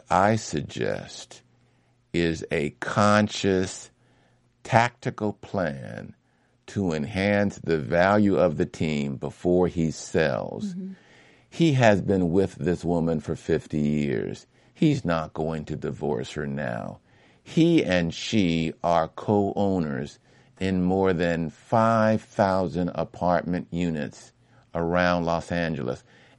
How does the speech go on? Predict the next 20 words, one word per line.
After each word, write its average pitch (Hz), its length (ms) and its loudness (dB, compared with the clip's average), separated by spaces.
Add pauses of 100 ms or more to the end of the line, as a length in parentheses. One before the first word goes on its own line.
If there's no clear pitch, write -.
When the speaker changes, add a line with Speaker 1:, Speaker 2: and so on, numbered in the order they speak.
Speaker 1:
And 95 200 0
we're 117 160 6
not 104 260 2
talking 82 360 -2
about 80 420 -2
East 92 340 -4
L 78 320 0
A 78 300 0
or 80 300 0
Pacoima. 80 960 -6 (200)
Speaker 2:
Mm-hmm. 180 300 -8
Speaker 1:
We're 151 140 2
talking 107 420 4
about 90 500 2
West 87 500 2
Los 80 280 -2
Angeles. 80 760 -4 (420)
We're 151 100 0
talking 107 480 2
about 85 400 2